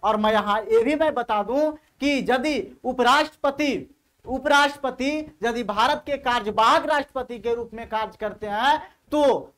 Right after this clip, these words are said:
छह महीना के लिए, यानी भारत में ये व्यवस्था की गई है कि उपराष्ट्रपति सिर्फ और सिर्फ छह महीना के लिए ही कार्यवाहक राष्ट्रपति के रूप में कार्य करते हैं। तो उस छह महीना में राष्ट्रपति को मिलने वाले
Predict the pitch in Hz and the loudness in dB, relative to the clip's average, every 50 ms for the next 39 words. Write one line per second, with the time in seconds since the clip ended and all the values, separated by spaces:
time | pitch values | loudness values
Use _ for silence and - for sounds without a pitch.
0 | _ _ - - 269 311 330 330 302 294 277 254 262 277 269 285 302 302 302 302 | _ _ -6 -2 2 4 6 6 4 2 0 0 0 0 0 0 0 -2 -2 -2
1 | 269 262 247 240 247 254 240 202 151 - - - - - 180 208 247 269 214 214 | -2 -2 0 0 0 0 0 0 0 -4 -8 -14 -6 -4 -2 -2 -2 -2 -2 0
2 | 202 208 254 285 254 247 285 285 277 269 202 220 220 220 208 - - 339 339 339 | 0 0 0 -2 -4 -2 0 0 0 2 0 0 -2 -2 -2 -2 -2 -2 -2 -2
3 | 294 285 233 240 233 226 214 208 208 240 285 311 311 - - _ _ _ 247 277 | -6 -4 -4 -2 -2 0 0 2 4 4 4 2 0 -4 -10 _ _ _ 0 0
4 | 285 277 277 269 226 233 262 285 294 285 - - 269 269 - 285 277 247 196 - | 0 0 0 2 2 2 2 2 0 -2 -4 -6 -6 -4 -4 -4 -4 -4 -6 -8
5 | - _ - - - 302 311 285 - 254 240 233 202 - 277 285 233 - - _ | -12 _ -14 -8 -6 -4 -4 -4 -2 -2 -2 -2 -2 -2 -4 -4 -4 -6 -10 _
6 | _ _ _ _ - - - 277 294 311 302 277 254 240 240 240 240 285 320 330 | _ _ _ _ -14 -4 -2 2 4 4 4 2 0 0 -2 0 2 2 2 2
7 | - 277 277 269 254 262 254 247 226 226 240 285 294 247 262 233 226 220 208 202 | 2 2 0 0 2 2 2 2 2 2 -2 -4 -4 -2 -2 -2 -2 -2 -4 -2
8 | 214 202 208 208 202 208 208 214 202 - _ - - - 208 208 - 208 208 202 | -2 -2 -2 -2 -4 -6 -6 -6 -8 -10 _ -14 -12 -10 -10 -10 -6 -6 -6 -6
9 | 208 196 - 214 262 311 339 349 339 - - _ _ _ - 269 294 320 311 269 | -6 -8 -6 -2 2 2 4 2 2 -2 -8 _ _ _ 2 4 4 4 4 2
10 | 247 247 - 233 220 208 - 220 202 202 226 262 302 294 294 - _ _ - 247 | -2 -6 -6 -6 -6 -6 -6 -4 -2 0 0 0 0 -2 -6 -12 _ _ -2 -2
11 | 254 277 302 302 - - - - 240 240 233 220 214 208 214 220 226 240 247 247 | 0 0 0 -2 -4 -6 -6 -4 -4 -4 -4 -6 -8 -8 -8 -6 -4 -2 -2 0
12 | 240 240 208 - - _ _ _ - 147 175 220 247 285 294 285 - - 247 - | -2 -2 -4 -8 -10 _ _ _ -6 -2 0 2 2 2 0 -2 -6 -8 -10 -8
13 | - 240 214 190 220 220 214 208 214 208 208 208 208 208 208 202 208 208 220 247 | -8 -12 -10 -6 -4 -4 -4 -4 -4 -4 -4 -4 -4 -4 -2 0 0 2 2 4
14 | 262 285 | 4 4